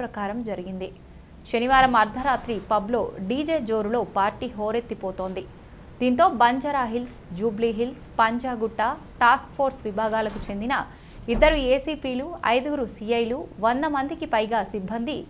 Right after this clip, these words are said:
రంగంలోకి దిగారు. మొదట కొందరు కానిస్టేబుళ్లను మఫ్టీలో లోపలికి పంపారు. అర్ధరాత్రి పన్నెండు గంటలు దాటాక ఇద్దరు వ్యక్తులు డ్రగ్స్ తీసుకొని పబ్‌లోకి వచ్చారు. వాటిని పొట్లాలుగా మార్చి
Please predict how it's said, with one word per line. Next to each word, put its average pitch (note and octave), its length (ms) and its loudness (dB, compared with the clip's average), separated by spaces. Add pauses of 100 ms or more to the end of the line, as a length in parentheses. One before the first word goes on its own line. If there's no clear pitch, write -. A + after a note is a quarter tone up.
(120)
రంగంలోకి A#3 540 -2
దిగారు. F#3+ 360 -2 (540)
మొదట D4+ 280 4
కొందరు C4 340 2
కానిస్టేబుళ్లను A#3 880 0
మఫ్టీలో G3 540 -2
లోపలికి A3 440 -2
పంపారు. G3 460 -2 (340)
అర్ధరాత్రి D4 600 4
పన్నెండు A#3+ 460 0
గంటలు G#3+ 320 -2
దాటాక G3 440 -2 (560)
ఇద్దరు C#4+ 320 6
వ్యక్తులు C4 380 -2
డ్రగ్స్ G3 420 -2
తీసుకొని A#3+ 420 -6 (220)
పబ్‌లోకి G#3+ 420 0
వచ్చారు. G3 460 -4 (520)
వాటిని C#4 400 8
పొట్లాలుగా B3+ 640 0
మార్చి G#3 440 -2